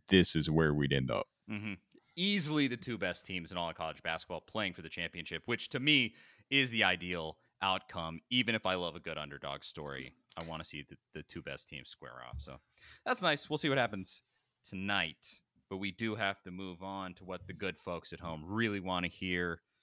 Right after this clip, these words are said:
Speaker 2: Spring ball, uh, has been going on with Josh Heupel and the boys over there. And as far as spring ball goes, doesn't seem like a lot has really gone down.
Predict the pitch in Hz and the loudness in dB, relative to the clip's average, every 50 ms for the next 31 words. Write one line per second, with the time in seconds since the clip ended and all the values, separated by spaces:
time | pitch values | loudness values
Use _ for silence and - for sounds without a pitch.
0 | _ _ _ _ _ _ _ _ _ _ _ _ _ - - 247 262 254 196 151 | _ _ _ _ _ _ _ _ _ _ _ _ _ 0 2 4 4 6 6 6
1 | 107 78 67 - - _ _ _ _ _ _ _ _ _ _ _ - 85 92 95 | 4 4 2 -4 -10 _ _ _ _ _ _ _ _ _ _ _ -6 -2 0 0
2 | 95 101 98 98 98 92 98 101 98 95 98 98 98 98 98 92 87 - - 101 | 0 0 0 -2 -2 -2 0 0 0 2 2 2 2 2 0 -2 -4 -2 0 2
3 | 98 98 - - - 98 95 98 - 98 95 92 95 80 58 87 85 85 82 - | 2 2 2 0 0 0 0 0 0 0 -2 0 -2 -2 -4 -6 -6 -8 -8 -6
4 | - 98 101 104 104 104 104 101 101 92 - - - - _ - - - - - | -2 0 2 4 4 6 4 4 2 -2 -4 -8 -10 -12 _ -20 -20 -20 -20 -20
5 | _ _ _ _ _ _ _ _ _ _ _ 147 151 156 135 135 139 127 143 147 | _ _ _ _ _ _ _ _ _ _ _ 4 6 6 6 4 4 4 4 6
6 | 156 160 165 165 - - 120 123 120 113 - - - 285 - - - - - - | 6 6 4 4 4 4 4 4 4 4 2 0 0 0 0 0 -2 -2 -2 -4
7 | - - 294 427 453 440 311 147 143 104 90 85 80 76 87 95 76 73 73 80 | -2 -2 0 0 0 2 4 4 6 6 4 2 0 -4 -4 -6 -4 -4 -4 -4
8 | 101 131 - - - - - _ _ _ _ _ _ _ _ _ _ _ _ _ | -4 -4 -4 -6 -8 -10 -12 _ _ _ _ _ _ _ _ _ _ _ _ _
9 | _ _ _ _ _ _ _ _ - 466 440 403 392 381 320 - - 240 254 277 | _ _ _ _ _ _ _ _ -4 -2 -2 -2 -2 -2 -2 -2 -2 0 2 2
10 | 254 196 139 131 123 123 120 - - - - _ _ _ _ _ _ _ _ - | 4 4 4 4 4 2 0 -2 -8 -20 -20 _ _ _ _ _ _ _ _ -20
11 | - - 185 175 180 180 185 180 170 151 123 117 120 123 120 113 110 107 104 104 | -8 -4 0 4 8 10 10 10 10 8 4 2 2 4 4 4 4 2 2 0
12 | 101 - _ _ _ _ _ _ _ _ _ - 90 85 82 82 82 123 131 110 | -2 -6 _ _ _ _ _ _ _ _ _ -4 -2 -2 -2 -2 0 2 2 2
13 | 78 64 - - - | 2 -2 -6 -12 -20